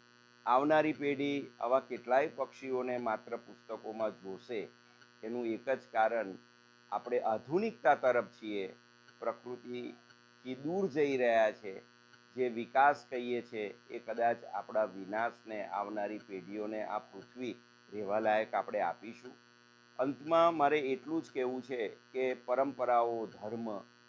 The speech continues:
આ બધું વિજ્ઞાન આધારિત છે અને આ જ વિજ્ઞાનને સમજીએ, એના મૂળ હાર્દને સમજીએ,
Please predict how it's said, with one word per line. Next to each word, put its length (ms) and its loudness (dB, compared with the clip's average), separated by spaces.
આ 60 -10
બધું 260 -6
વિજ્ઞાન 520 -2
આધારિત 520 -10
છે 100 -16
અને 140 -4
આ 300 4
જ 100 -6
વિજ્ઞાનને 720 -2
સમજીએ, 800 -4
એના 200 -2
મૂળ 300 -2
હાર્દને 540 -2
સમજીએ, 640 -4